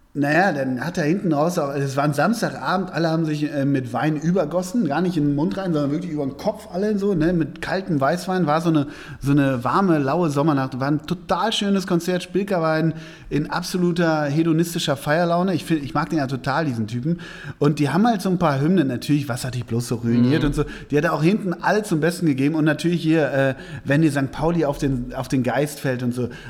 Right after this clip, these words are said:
Speaker 1: alle am Mitgrölen, das war echt, also das war, als wenn irgendwie, ähm, wie heißt das, der Tönnies in der Felddienst-Arena zu pur geladen hat,
Speaker 2: Wenn der
Speaker 1: nur
Speaker 2: live
Speaker 1: etwas runtergebrochen halt.
Speaker 2: Also wenn der, wenn der Tönnies irgendwie live schlachtet, so
Speaker 1: Genau.
Speaker 2: war die Stimmung.
Speaker 1: Ja, genau,
Speaker 2: Also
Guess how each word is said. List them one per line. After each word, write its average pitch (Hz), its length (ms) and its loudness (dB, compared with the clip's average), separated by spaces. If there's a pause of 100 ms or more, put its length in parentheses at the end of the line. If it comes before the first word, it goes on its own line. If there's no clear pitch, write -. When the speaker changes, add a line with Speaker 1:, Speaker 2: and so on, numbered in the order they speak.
(120)
Speaker 1:
alle 170 300 -2
am 156 140 2
Mitgrölen, 160 540 0
das 123 180 -4
war 135 240 0
echt, 170 240 -4
also 135 220 -4
das 131 200 -2
war, 135 200 2
als 147 240 -4
wenn 147 240 0
irgendwie, 147 460 2
ähm, 139 180 0 (560)
wie 127 80 -2
heißt 165 160 -2
das, 123 100 -4
der 120 140 -2
Tönnies 160 460 2
in 151 140 -2
der 131 420 -2
Felddienst-Arena 156 560 0 (120)
zu 143 60 -2
pur 180 320 0
geladen 139 340 2
hat, 175 80 2 (220)
Speaker 2:
Wenn 143 100 4
der 170 120 8
Speaker 1:
nur 240 80 10
Speaker 2:
live 175 240 8
Speaker 1:
etwas 196 360 4
runtergebrochen 151 960 6
halt. 156 280 -2
Speaker 2:
Also 147 240 4
wenn 147 160 4
der, 156 240 4
wenn 147 140 4
der 147 120 4
Tönnies 156 440 4
irgendwie 143 440 0
live 139 300 2
schlachtet, 120 500 0
so 165 160 -2
Speaker 1:
Genau. 165 140 6
Speaker 2:
war 151 80 4
die 151 120 2
Stimmung. 160 280 2
Speaker 1:
Ja, 180 140 6
genau, 151 320 4
Speaker 2:
Also 139 100 0